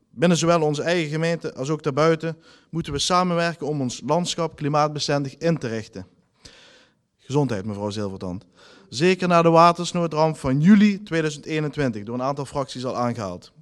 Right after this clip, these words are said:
Wij denken daarbij aan meer ruimte voor de beken, natuur en biodiversi-, biodiversiteit. Ook de aanleg van waterbuffers en een andere inrichting van natuurgebieden landbouw kunnen daarbij helpen.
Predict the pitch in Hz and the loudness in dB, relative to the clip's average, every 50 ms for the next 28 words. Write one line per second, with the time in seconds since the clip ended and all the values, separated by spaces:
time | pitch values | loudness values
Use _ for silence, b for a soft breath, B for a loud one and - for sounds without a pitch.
0 | _ _ _ - - 135 151 151 170 180 180 175 175 160 156 156 175 180 170 156 | _ _ _ -10 -6 -4 -2 0 0 0 0 2 2 2 4 4 4 4 4 4
1 | - 139 143 147 160 175 185 180 147 156 160 170 156 - 147 123 135 127 120 113 | 2 2 2 4 4 2 2 2 2 4 2 2 2 0 0 0 0 0 2 0
2 | 147 165 180 170 - 165 151 139 - _ 208 202 202 202 - - 170 175 151 139 | 2 0 0 0 -2 -4 -6 -6 -6 _ -6 -6 -6 -6 -10 -10 -10 -10 -10 -8
3 | 165 170 160 131 147 147 135 120 135 127 113 - - _ _ _ _ _ _ _ | -8 -8 -8 -8 -10 -10 -10 -10 -12 -12 -14 -16 -20 _ _ _ _ _ _ _
4 | - _ - 120 120 123 120 110 113 110 113 113 107 104 110 104 - 123 127 143 | -20 _ -8 -6 -6 -4 -4 -6 -8 -8 -10 -10 -10 -12 -14 -12 -10 -6 -6 -6
5 | 170 170 - b b b b b b b b b b b _ 165 170 - - - | -6 -8 -10 b b b b b b b b b b b _ 0 0 0 -2 -2
6 | 143 151 151 151 151 - - 123 117 131 143 151 147 147 131 120 135 139 - 147 | 0 0 0 0 -2 -4 -6 -4 2 2 2 2 2 -2 -6 -4 -4 -4 -4 -6
7 | 143 139 - - b b b b b b b b b b - 135 127 120 117 - | -8 -8 -10 -14 b b b b b b b b b b -2 -2 0 0 2 2
8 | 156 170 165 156 143 123 151 143 127 135 135 - 143 120 120 113 110 104 - - | 2 2 2 0 0 -2 -2 -2 -4 -6 -6 -8 -8 -8 -6 -8 -8 -8 -6 -2
9 | 185 175 160 139 139 127 131 120 117 117 127 139 143 135 131 131 127 - 131 120 | -2 -2 -2 -4 -6 -8 -6 -6 -2 0 0 0 0 0 -2 -4 -4 -2 -2 -2
10 | 120 110 113 110 107 107 104 104 101 104 135 151 156 147 - 98 80 | -2 -2 -2 -4 -4 -4 -6 -6 -4 0 2 2 2 2 -2 -8 -12